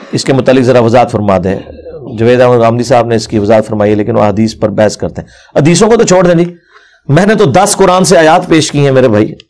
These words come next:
आज से दस साल पहले मेरी इस पे वीडियो रिकॉर्ड हो चुकी है। मसला वन सेवनटीन ए, अजाब कब्र से मुतालिक दस आयात और वन सेवनटीन बी अजाब कब्र से मुतालिक सत्रह सहीहुल इस्नाद अहादीस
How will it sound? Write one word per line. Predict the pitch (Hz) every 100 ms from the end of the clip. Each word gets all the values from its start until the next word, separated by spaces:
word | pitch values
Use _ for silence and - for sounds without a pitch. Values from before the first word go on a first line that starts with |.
| _ _ _ _ _ _ _ -
आज | 143
से | 143 143
दस | 175 180
साल | 185
पहले | 170 165 156
मेरी | 139
इस | 135
पे | 147 131
वीडियो | 131 123
रिकॉर्ड | 117 104 101 98
हो |
चुकी | 85 80 78
है। | 71 _ _ _ -
मसला | 139 - 165
वन | 160 170
सेवनटीन | 170 160 156 147 160 160 165
ए, | 143 127 - - -
अजाब | 123 139 151
कब्र | 147 143 147
से | 147
मुतालिक | 135 127 131 135 110
दस | 135 -
आयात | 110 104 123 - - _ _ _ _ - _
और | 123
वन | 117 156
सेवनटीन | 143 143 139 147 143 117
बी | 143 175 175 110
अजाब | 117 131 139
कब्र | 135 131
से | 139 135
मुतालिक | 120 117 123 160 - - - - -
सत्रह | - - 165 175 165
सहीहुल | - 139 139
इस्नाद | 135 - 127 120
अहादीस | 110 107 113 143 -